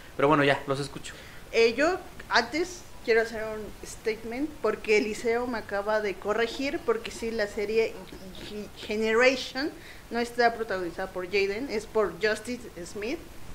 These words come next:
Speaker 2: y no es <laughs> obviamente hijo de Will Smith. <laughs> Es el que salió en Detective Pikachu. <laughs> Eliseo, este, gracias por la aclaración, eh, y gracias por ser tan,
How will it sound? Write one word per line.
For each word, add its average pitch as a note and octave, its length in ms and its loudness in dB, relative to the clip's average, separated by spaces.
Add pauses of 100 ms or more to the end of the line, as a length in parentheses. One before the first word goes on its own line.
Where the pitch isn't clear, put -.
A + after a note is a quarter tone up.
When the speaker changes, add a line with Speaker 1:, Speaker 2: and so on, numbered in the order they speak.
Speaker 2:
y A3 120 -4
no G3 120 -2
es - 380 0
<laughs> - 40 -14
obviamente B3+ 840 10
hijo A3+ 280 0
de B3 180 6
Will D4+ 560 8
Smith. - 360 4
<laughs> - 40 -16 (500)
Es C4+ 200 12
el D4+ 120 6
que D4 120 2
salió B3 420 10
en A#3+ 300 8
Detective A3+ 560 6
Pikachu. G#3+ 580 6 (360)
<laughs> - 320 -12
Eliseo, B3+ 760 10
este, F#3+ 560 -2
gracias G3+ 340 -2
por G3 180 -8
la F#3 100 -4
aclaración, F#3+ 720 0
eh, F#3 240 -2
y F3 100 -4
gracias F#3+ 400 -4
por F3 240 2
ser F3 240 -8
tan, F3 300 -2